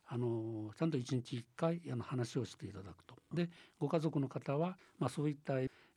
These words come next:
ー、体を動かす、それから、えー、栄養摂取、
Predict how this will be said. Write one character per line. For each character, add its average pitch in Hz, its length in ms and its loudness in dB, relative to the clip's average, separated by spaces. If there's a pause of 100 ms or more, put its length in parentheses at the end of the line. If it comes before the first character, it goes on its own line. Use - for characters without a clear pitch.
(320)
ー、 - 20 -8
体 123 340 2
を 120 60 2
動 117 140 -2
か - 140 -4
す、 - 180 -10 (180)
そ - 180 -4
れ 120 100 -2
か 123 140 -6
ら、 127 180 -2 (280)
え 117 260 -2
ー、 120 40 2
栄 - 40 2
養 110 140 2
摂 104 120 -6 (240)
取、 104 140 -12